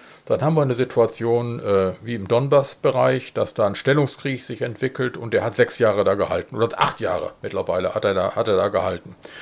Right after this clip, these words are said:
Aber ich glaube deswegen nicht, dass das alleine bei den beiden bleibt, weil die globale Betroffenheit eigentlich so riesig groß ist. Stichwort Getreidelieferung, ganz aktuell. Äh, von der Logik her zumindest, müssten da in der Tat, äh, globale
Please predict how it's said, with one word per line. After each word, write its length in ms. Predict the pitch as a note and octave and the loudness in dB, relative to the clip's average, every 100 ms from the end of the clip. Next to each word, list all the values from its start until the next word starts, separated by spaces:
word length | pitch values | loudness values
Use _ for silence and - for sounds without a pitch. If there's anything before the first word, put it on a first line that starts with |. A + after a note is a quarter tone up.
| - - | -20 0
Aber 160 | A#2+ A#2 | 4 4
ich 80 | |
glaube 280 | - C3 C#3 | 8 8 8
deswegen 360 | C3 C3+ C3+ A#2+ | 6 2 0 4
nicht, 260 | D3+ D#3 | 4 4
dass 140 | G2 - | -2 -2
das 200 | G2 - | -6 -2
alleine 380 | G#2 G#2 C3 A#2 | 0 2 2 2
bei 160 | G#2+ | 2
den 200 | A2 G#2+ | 2 2
beiden 280 | G#2+ A#2 G#2+ | 6 8 6
bleibt, 440 | G2+ G#2+ C#3+ C#3+ A#2+ | 6 6 8 4 4
weil 200 | A2 A2 | 4 4
die 120 | G#2+ | -2
globale 520 | A#2+ A2 A2+ D3 D#3 | 0 2 4 4 2
Betroffenheit 640 | G2 - G#2 - E2 G2 | 2 0 -2 -2 -6 -6
eigentlich 220 | - G2 - | -4 -6 0
so 120 | B2+ | 2
riesig 340 | C3+ D3+ A2+ | 2 2 0
groß 320 | - B2 C#3 - | 4 6 6 4
ist. 300 | E2+ - - | -6 -8 -10
Stichwort 420 | - B2 A2+ F#2+ | -6 0 0 0
Getreidelieferung, 840 | G2+ - B2 A#2 F2 F2 - E2+ | -4 0 2 2 0 -8 -8 -6
ganz 180 | F2+ G#2+ | -6 -4
aktuell. 580 | F#2 - G#2 B2+ G#2 - - - - - - - | -6 -6 -6 -2 -4 -4 -12 -18 -18 -18 -18 -8
Äh, 280 | A2+ G#2 G#2 - - _ | -4 -2 -4 -8 -20 _
von 140 | - B2+ | -2 2
der 100 | B2 | 6
Logik 400 | D3+ D#3+ A2 - | 8 8 4 2
her 240 | F#2 F2 | -2 -2
zumindest, 680 | - G2+ G2+ F2+ F2 - - | -4 -2 -2 -2 -6 -10 0
müssten 420 | B2+ D3 - A#2+ | 2 2 0 2
da 120 | A2+ | 2
in 100 | A#2 | 4
der 180 | G#2+ G#2 | 0 0
Tat, 420 | A2+ A#2+ A#2+ - | 0 0 0 -2
äh, 140 | - G2+ | -6 -2
globale 720 | G#2 G#2 G#2+ A#2 G#2+ G2 | -2 4 4 6 4 2